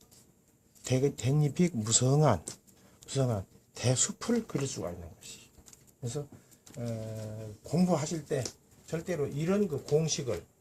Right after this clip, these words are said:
하나도 놓치지 마시고 공부를 철저히 하시기 바랍니다. 어, 다음에는 요거 이어서는, 에, 대까지와 대줄기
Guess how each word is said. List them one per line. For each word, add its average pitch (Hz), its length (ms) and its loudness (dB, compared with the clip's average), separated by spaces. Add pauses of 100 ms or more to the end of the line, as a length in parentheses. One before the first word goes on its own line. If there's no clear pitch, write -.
(380)
하나도 180 260 -2
놓치지 127 500 -4
마시고 123 640 -2 (440)
공부를 123 540 -4 (100)
철저히 170 500 -6
하시기 117 420 -6
바랍니다. 101 500 -10 (800)
어, 107 420 -10
다음에는 165 800 2 (360)
요거 139 400 -4
이어서는, 147 480 -2 (800)
에, 110 480 -6 (420)
대까지와 131 720 0 (400)
대줄기 135 640 -2